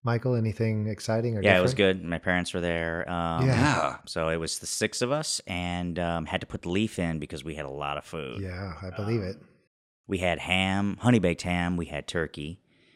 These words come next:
Speaker 2: Uh, we had habichuelas y guisadas, which my wife, my, my mom specifically asked for. My wife was supposed to make it, but I made it.
Speaker 1: And what is that?
Speaker 2: Uh,
Speaker 3: Can you
Speaker 2: uh,
Speaker 3: translate
Speaker 2: oh, it's,
Speaker 3: that for us?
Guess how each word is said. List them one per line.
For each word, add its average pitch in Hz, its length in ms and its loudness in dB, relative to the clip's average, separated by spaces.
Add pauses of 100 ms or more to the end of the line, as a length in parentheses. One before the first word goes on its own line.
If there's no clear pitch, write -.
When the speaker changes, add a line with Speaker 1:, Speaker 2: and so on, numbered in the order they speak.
(320)
Speaker 2:
Uh, 71 520 -4
we 78 140 -4
had 80 440 -2
habichuelas 82 560 -6
y 82 80 -6
guisadas, 80 1040 -6
which 78 240 -6
my 78 160 -6
wife, 80 240 0 (100)
my, 85 240 -2
my 82 140 -2
mom 92 300 2
specifically 92 720 -2
asked 90 240 0
for. 85 120 0
My 80 100 -2
wife 92 240 2
was 87 80 -4
supposed 92 200 -2
to 82 60 -8
make 78 140 -8
it, - 80 -8
but 71 100 -6
I 69 80 -4
made 76 240 -8
it. - 80 -14 (400)
Speaker 1:
And 113 180 2
what 113 140 2
is 117 140 2
that? 135 240 2
Speaker 2:
Uh, - 140 -8
Speaker 3:
Can 123 160 6
you 117 40 6
Speaker 2:
uh, 104 40 4
Speaker 3:
translate 156 260 12
Speaker 2:
oh, 180 60 12
it's, 147 100 10
Speaker 3:
that - 80 2
for 151 80 10
us? - 80 8